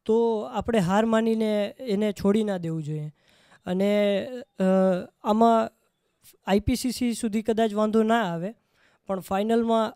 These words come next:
આટલી મહેનત જોશે કે તમારે રાત દિવસ એક કરી નાખવો પડે.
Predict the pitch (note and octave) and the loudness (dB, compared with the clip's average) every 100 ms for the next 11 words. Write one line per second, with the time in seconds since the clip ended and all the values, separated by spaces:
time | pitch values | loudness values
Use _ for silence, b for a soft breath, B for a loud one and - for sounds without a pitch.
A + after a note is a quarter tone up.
0 | - G3+ - B3 B3 A#3 G#3+ F#3 G3 G3 | -8 -8 0 2 4 2 0 -2 -2 -2
1 | F3 - F#3 G3+ G#3 G#3 G#3+ G#3 F3+ G3+ | -6 -4 -2 0 2 2 0 -4 2 2
2 | G#3+ A3 G#3+ G#3 F#3+ - F#3 F3 E3 - | 4 0 0 0 -4 -2 -2 -2 -6 -6
3 | D#3 D#3 D#3 | -8 -6 -6